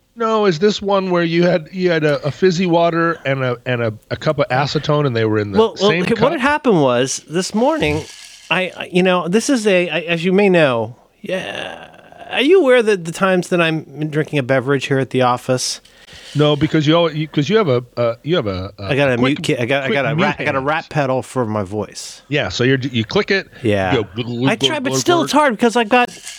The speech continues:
Speaker 2: I've got very small ice. I've got pellet ice, and it's noisy.
Speaker 1: Oh, I see.
Speaker 2: But what happened was, is this morning I came in and I was preparing to do the show with my friend John Roderick, and I, I, I, I, I had the foresight last night 'cause I was doing some three D printing at the office.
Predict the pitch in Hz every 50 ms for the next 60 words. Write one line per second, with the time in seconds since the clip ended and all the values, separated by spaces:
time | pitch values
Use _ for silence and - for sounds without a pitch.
0 | - - - - - - 170 170 - 208 190 185 202 208 220 - - 214 202 185
1 | 180 165 156 160 190 202 - - - 151 156 143 156 147 - - 160 143 151 175
2 | 180 196 208 220 214 - - 185 165 151 143 - 147 143 143 151 160 160 185 220
3 | 220 - - - - 95 92 101 101 101 110 107 - - 110 98 90 85 87 -
4 | _ _ _ - - 320 320 302 269 226 208 - - - - - 320 302 254 247
5 | 285 294 277 320 302 262 240 226 196 202 233 214 202 208 226 208 - 233 247 294
6 | 339 359 320 269 240 - - 214 202 180 165 160 175 190 196 190 190 180 - -
7 | 185 190 190 196 180 190 175 165 156 - 160 147 147 147 147 135 147 139 127 -
8 | - 127 123 - 123 101 104 101 - - 104 107 110 107 - 139 139 135 131 131
9 | 131 127 127 127 120 - 135 139 139 135 135 120 123 120 127 120 127 131 131 131
10 | 127 131 135 - - - - - 151 165 196 202 175 175 131 - 175 175 185 175
11 | - - 143 123 113 113 113 107 107 - - 113 107 - 107 117 117 110 104 117
12 | 147 160 156 127 - 123 104 - 120 117 113 107 107 95 - - 110 104 98 95
13 | 98 95 95 - - 85 85 95 98 92 - - - - -